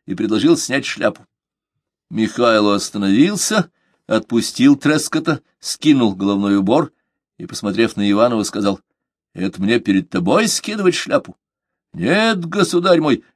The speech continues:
я перед тобой снимать шляпу никогда не стану». Затем демонстративно нахлобучил шляпу на голову, развернулся и направился через первую палату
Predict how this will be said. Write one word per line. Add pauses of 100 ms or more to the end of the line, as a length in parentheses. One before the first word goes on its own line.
(120)
я
перед
тобой
снимать
шляпу
никогда
не
стану». (1000)
Затем
демонстративно
нахлобучил
шляпу
на
голову, (460)
развернулся (480)
и
направился
через
первую
палату